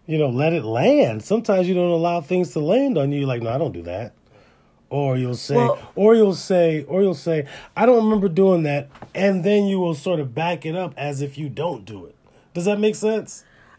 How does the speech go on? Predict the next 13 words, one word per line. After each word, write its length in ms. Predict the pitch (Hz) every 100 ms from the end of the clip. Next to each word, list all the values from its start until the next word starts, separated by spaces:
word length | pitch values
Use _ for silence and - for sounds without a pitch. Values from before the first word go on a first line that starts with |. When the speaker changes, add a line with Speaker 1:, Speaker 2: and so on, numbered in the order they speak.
| -
Speaker 2:
I 100 | 185
hear 200 | 180 233
what 160 | 254
you're 80 | 233
saying, 400 | 196 185 165 151
and 100 | 147
I 240 | 156 156 -
disagree 300 | 202 151 143
with 200 | 139 135
what, 220 | 139 135 - 90 -
what's 260 | 131 131 -
underneath 500 | 131 120 123 117 -
it. 180 | -